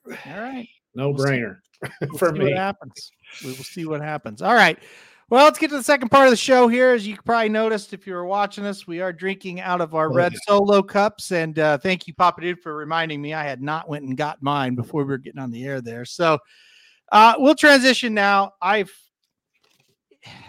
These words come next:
Speaker 1: it's been
Speaker 2: I
Speaker 1: weird.
Speaker 2: know.
Speaker 1: I've been looking forward to talking about this, but at the same time, I, I've been dreading it.
Speaker 2: It's tough.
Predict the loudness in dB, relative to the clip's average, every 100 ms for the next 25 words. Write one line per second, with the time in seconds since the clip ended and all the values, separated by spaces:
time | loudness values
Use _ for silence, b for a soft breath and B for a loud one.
0 | B B B B B B B -18 -4 -2
1 | 2 4 4 4 0 0 2 2 0 -2
2 | 2 2 0 -2 0 0 -2 -2 -2 -2
3 | -4 -6 -6 -8 -8 -4 -4 -2 0 0
4 | 0 -4 -6 _ -12 -8 -8 -8 -8 -4
5 | -4 -4 -8 -10 _ _ -16 -14 -14 -16
6 | -14 -12 -14